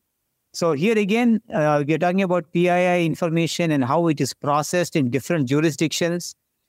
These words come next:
Uh, it is quite complex to be, uh, compliant, and hence, uh, being safe on how you manage customer information, uh,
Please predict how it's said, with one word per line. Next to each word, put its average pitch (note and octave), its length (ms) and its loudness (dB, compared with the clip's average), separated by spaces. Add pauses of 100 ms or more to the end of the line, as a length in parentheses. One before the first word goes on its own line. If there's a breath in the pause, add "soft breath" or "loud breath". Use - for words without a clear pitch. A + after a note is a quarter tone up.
(320)
Uh, C3+ 300 0
it E3 220 -2
is A#3+ 420 -2 (160)
quite F#3 320 -2
complex F3 560 0
to D#3+ 380 0 (260)
be, F3 480 2
uh, B2 200 0
compliant, D#3+ 760 0 (420)
and C#3+ 160 2
hence, F3 580 0 (220)
uh, C3+ 240 0
being F3 320 0
safe G#3 460 0
on F3+ 100 0
how D#3 200 0
you F3+ 160 2
manage D3+ 500 0
customer F#3 460 -2
information, D3+ 800 0 (460)
uh, C3 180 0